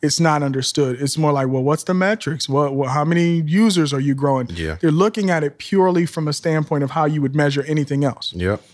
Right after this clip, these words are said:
Speaker 2: And so for us, that was our bil-, billion dollar idea,
Speaker 1: Mm-hmm.
Speaker 2: hands down. We're like, "Man, if we, if we gr-, if we grab this content, we grab the game. Like, it's over with."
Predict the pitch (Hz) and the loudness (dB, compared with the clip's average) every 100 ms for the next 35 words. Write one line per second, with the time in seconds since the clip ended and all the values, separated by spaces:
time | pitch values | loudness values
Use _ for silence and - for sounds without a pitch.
0 | - 104 117 107 104 101 139 - 123 117 | -4 -2 0 0 2 2 0 0 0 0
1 | 95 95 98 90 85 82 - 92 92 90 | -2 0 0 -2 -4 -4 -8 -4 -2 0
2 | 87 80 80 78 85 78 73 _ - 165 | 0 -2 -2 -4 -4 -4 -6 _ -4 0
3 | 151 165 90 82 92 80 80 85 87 78 | 2 2 0 -4 -6 -6 -4 -4 -4 -4
4 | - 87 80 82 - 135 - - 95 135 | -6 -6 -4 -6 -2 -4 -4 -6 -4 -2
5 | 151 127 - 110 95 139 139 139 120 113 | -2 -4 -6 -6 -4 -2 0 0 -2 -4
6 | - 107 98 98 87 - _ _ _ _ | -2 -4 -4 -6 -6 -8 _ _ _ _
7 | _ 101 92 95 85 80 85 85 78 76 | _ -2 2 4 2 0 0 0 0 -4
8 | - - 82 78 85 - 80 78 78 76 | -8 -2 -2 0 -2 0 -2 0 -2 -4